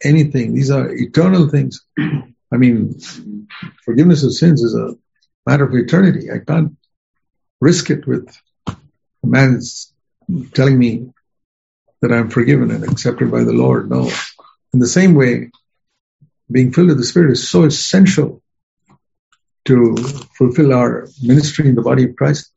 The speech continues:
that I cannot be satisfied with a man telling me, "Yeah, yeah, I think you are." So I'm thankful that I did not accept the testimony of men. He's the one with whom I have to do. And so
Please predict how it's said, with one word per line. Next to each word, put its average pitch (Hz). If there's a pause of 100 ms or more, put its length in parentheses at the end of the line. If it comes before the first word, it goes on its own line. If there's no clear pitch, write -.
(440)
that 127
I 120
cannot 196
be 160
satisfied 170
with 143
a 135
man 135
telling 160
me, 78
"Yeah, 87
yeah, 82
I -
think 151
you 156
are." 82 (1900)
So 151 (460)
I'm 180
thankful 196
that 131
I 131
did 127
not 143
accept 123 (960)
the -
testimony 120
of 117
men. -
He's 156
the 170
one 165
with 143
whom 139
I 131
have 123
to -
do. - (1700)
And 127
so 147